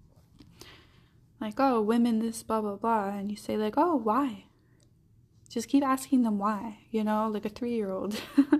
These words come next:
<laughs> Just keep asking them why. And eventually they're probably gonna get themselves into some kind of space where they're like, "Oh,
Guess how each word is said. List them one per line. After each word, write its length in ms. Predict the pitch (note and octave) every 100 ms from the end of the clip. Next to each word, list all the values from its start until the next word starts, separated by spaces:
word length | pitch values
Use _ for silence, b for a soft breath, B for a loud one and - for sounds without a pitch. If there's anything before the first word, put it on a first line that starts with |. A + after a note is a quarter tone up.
| D4+
<laughs> 500 | - - - - -
Just 180 | - A3
keep 180 | - C4
asking 420 | B3 C4 - C4+
them 200 | B3+ B3+
why. 380 | G#3 A3+ A#3+ G#3
And 120 | G#3+ G#3+
eventually 520 | B3+ E4+ - C#4 C#4
they're 120 | C4+
probably 400 | C4+ A3+ C4 C#4
gonna 200 | C#4 B3+
get 160 | B3+ B3+
themselves 400 | A#3 A3+ A3+ A3+
into 180 | G#3
some 180 | F#3+ G#3+
kind 240 | G#3 G#3 G3+
of 100 | G3+
space 360 | - G3+ -
where 100 | G#3
they're 120 | G#3
like, 180 | G#3 G#3
"Oh, 380 | - E4 D#4+ B3+